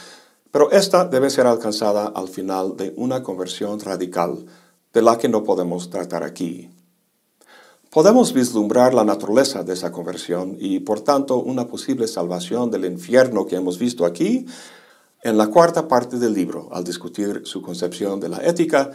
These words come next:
y sus comentarios finales sobre la libertad humana.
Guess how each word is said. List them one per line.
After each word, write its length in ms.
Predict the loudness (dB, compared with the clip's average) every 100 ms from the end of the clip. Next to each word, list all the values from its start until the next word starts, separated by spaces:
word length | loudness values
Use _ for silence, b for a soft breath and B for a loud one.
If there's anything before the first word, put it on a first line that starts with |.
| B B B
y 140 | -6 -2
sus 180 | -2 -2
comentarios 580 | -2 2 2 2 -2
finales 560 | -4 -6 -6 -6 -8 -12
sobre 300 | -12 -10 -8
la 220 | -8 -10
libertad 440 | -10 -10 -10 -10 -4
humana. 500 | 2 2 0 -8